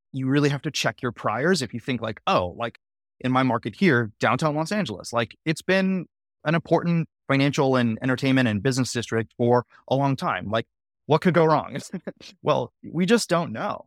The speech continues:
you know? Another big elephant in the room right now is WeWork just filed for bankruptcy. WeWork's a huge tenant. Like, you know, there are some buildings that are fully leased to WeWork, and so they are now earning no money. And so, you know, just because,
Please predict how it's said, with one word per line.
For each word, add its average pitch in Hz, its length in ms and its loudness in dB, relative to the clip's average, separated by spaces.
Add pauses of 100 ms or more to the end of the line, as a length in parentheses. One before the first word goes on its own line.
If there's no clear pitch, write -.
you 127 140 -2
know? 117 260 -2
Another 135 400 0 (220)
big 151 140 2
elephant 131 300 0
in 117 60 -6
the 113 80 -6
room 117 220 -4
right 107 120 -6
now 117 200 -8
is 110 100 -8
WeWork 135 320 0
just - 160 -12
filed 110 180 0
for 117 80 -6
bankruptcy. 107 520 -4
WeWork's 156 320 -2
a 110 80 -4 (180)
huge 175 320 -2
tenant. 151 480 -2
Like, 120 200 0 (100)
you 127 100 0
know, 110 140 0 (360)
there 170 220 6
are 202 180 4
some 156 640 -2
buildings 143 300 0
that 113 80 -4
are 113 40 -8
fully 147 300 0
leased 139 260 0
to 120 80 -2
WeWork, 104 380 -6
and 117 140 -12
so 107 300 0
they 123 180 0
are 151 120 2
now 117 320 2
earning 123 240 -2
no 117 80 -2
money. 165 340 -4
And 107 120 -12
so, 110 300 0
you 113 100 -8
know, 98 60 -12
just 127 200 -8
because, 113 320 -4